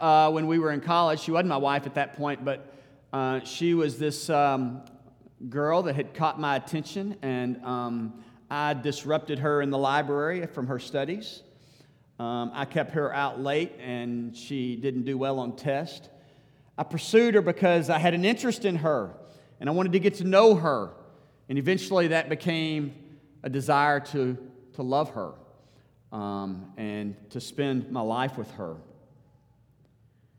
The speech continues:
Have you been pursued? I'm talking about someone who desires to demonstrate their love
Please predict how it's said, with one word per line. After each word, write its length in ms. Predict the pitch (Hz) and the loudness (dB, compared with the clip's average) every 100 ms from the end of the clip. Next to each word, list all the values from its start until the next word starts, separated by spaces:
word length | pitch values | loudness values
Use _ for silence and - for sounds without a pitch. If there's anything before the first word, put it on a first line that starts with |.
| _ | _
Have 180 | 170 175 | 0 2
you 120 | 220 | 6
been 160 | 220 220 | 6 6
pursued? 480 | 196 - 214 170 165 | 2 2 4 6 4
I'm 100 | - | 6
talking 380 | 247 254 330 | 8 8 4
about 560 | 269 185 175 165 - - | 6 6 6 4 -2 -12
someone 520 | - 226 247 247 247 | 2 4 6 6 6
who 140 | 220 180 | 6 6
desires 640 | 170 143 180 196 220 220 | 2 6 8 8 8 4
to 120 | 254 | 2
demonstrate 840 | 190 190 190 185 - 175 170 165 139 | 2 4 4 0 0 2 2 0 -2
their 160 | 147 | 0
love 640 | 139 147 160 165 175 165 | 2 4 6 6 6 2